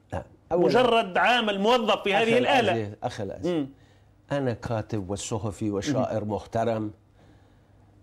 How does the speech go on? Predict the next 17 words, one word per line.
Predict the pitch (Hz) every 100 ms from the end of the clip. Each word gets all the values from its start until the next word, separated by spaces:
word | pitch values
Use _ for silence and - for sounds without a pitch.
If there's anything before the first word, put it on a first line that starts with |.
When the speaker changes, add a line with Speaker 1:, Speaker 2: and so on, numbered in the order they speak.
| _ _ _ _
Speaker 1:
لا | 151 113 135
يمول | 135 131 127 120 123
أحدًا | 117 104 98 117 117 113 117 110 -
أنشطتي | 123 117 131 113 123 - 123
وأنا | 117 113 104 113 117
بشتغل، | 107 - - 113 117 107 95
عندي | 113 113 113
برنامج | 107 101 113 110 104
تلفزيوني، | - 101 101 95 110 113 117 104
أنا | 113
Speaker 2:
مم. | 117
Speaker 1:
بكتب | 110 117
بصحيفة | 104 - 90 107 101
كيهان | - 107 87 107 104
بلندن، | 98 104 117 110 113
Speaker 2:
مم. | 117
Speaker 1:
وعندي، | 104 - 110 104 117 110